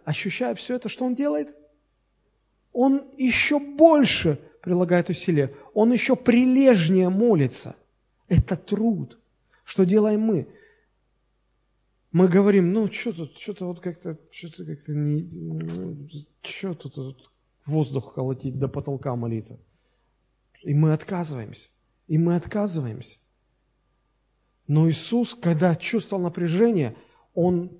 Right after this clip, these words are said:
ещё прилежнее молился. Поступаем ли мы так? Когда не хочется молиться, когда что-то не клеится в молитве, когда сопротивление чувствуем в молитве, понимаем ли мы, что молитва — это труд?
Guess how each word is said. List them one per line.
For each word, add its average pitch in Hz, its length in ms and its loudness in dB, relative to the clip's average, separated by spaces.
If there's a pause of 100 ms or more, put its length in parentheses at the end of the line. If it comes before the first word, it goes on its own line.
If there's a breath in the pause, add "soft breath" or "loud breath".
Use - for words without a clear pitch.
(160)
ещё - 300 -6
прилежнее 127 760 -4
молился. 87 460 -12 (460)
Поступаем 147 500 0
ли 151 80 6
мы 180 160 4
так? - 380 -10 (640)
Когда 139 260 -2
не 190 80 0
хочется 151 460 -6
молиться, 127 440 -10 (460)
когда 151 240 -2
что-то 175 300 -6
не 175 100 0
клеится 165 460 2
в 123 40 -6
молитве, 127 360 -4
когда 151 260 -2
сопротивление 185 800 2
чувствуем 127 400 -10
в - 20 -6
молитве, 113 320 -8 (880 soft breath)
понимаем 247 600 6
ли 247 100 10
мы, 233 160 10
что - 180 2
молитва — 214 400 4
это 202 180 2
труд? 214 720 6